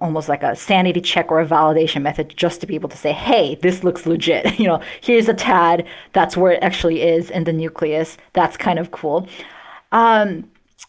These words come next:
so that's kind of one way in which I think people will try to handle it on the technology side.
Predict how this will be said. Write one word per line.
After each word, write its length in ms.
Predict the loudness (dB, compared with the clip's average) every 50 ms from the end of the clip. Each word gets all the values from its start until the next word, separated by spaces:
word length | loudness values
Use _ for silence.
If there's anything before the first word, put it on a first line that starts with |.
| -8
so 120 | -4 0 2
that's 220 | 2 2 2 0
kind 200 | 0 0 2 2
of 180 | 2 0 -2 -6
one 480 | -6 -6 -4 -2 0 2 2 2 2
way 180 | 2 2 2 2
in 140 | 2 2 2
which 180 | 0 0 0
I 80 | 0 -2
think 200 | -2 -2 -2 -2
people 280 | -2 -2 0 0 2
will 140 | 2 2 0
try 380 | -2 -4 -2 0 2 2 2 0 -4 -8 -10
to 340 | -8 -6 -4 -4 -6 -8 -10 -18 _ _ _ _ _
handle 380 | -8 -2 0 0 2 2 4 4
it 80 | 4
on 100 | 4 2
the 60 | 2 0
technology 480 | -2 -4 -4 -2 0 0 0 0 -2 -6
side. 360 | -8 -4 -4 -4 -4 -4